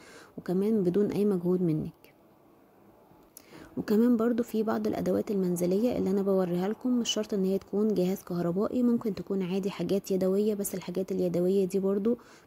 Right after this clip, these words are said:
بتسهل عليكي حاجات كتير قوي، من ان انتي، آه، ممكن تختصري فيها خطوات كتير.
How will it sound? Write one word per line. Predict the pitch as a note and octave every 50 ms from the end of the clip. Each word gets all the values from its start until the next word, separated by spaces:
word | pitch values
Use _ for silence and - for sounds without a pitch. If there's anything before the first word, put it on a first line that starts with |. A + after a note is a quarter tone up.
| _ -
بتسهل | F3 - - G3+ G#3+ G#3+ G3
عليكي | F#3 E3+ F3+ F#3+ - F#3+
حاجات | - - F3 F3+ F#3 -
كتير | - F#3+ - - G3+ F#3 -
قوي، | - F#3+ G#3+ B3+ C#4 C#4 - - - - - -
من | E3+ -
ان | D#3 F3 F3+ F#3
انتي، | G3 A3 A3 G#3+ - A3 A3 G#3+ - - -
آه، | F3+ F3+ F3+
ممكن | E3+ F#3+ G3+ G#3 G3+ - G3 F#3
تختصري | - E3 - - G#3 - - F#3+
فيها | F3+ - G#3 G#3 G3+
خطوات | - - F3+ - F3+ F#3 G3 -
كتير. | - - D#3 - - D3 C#3+ C#3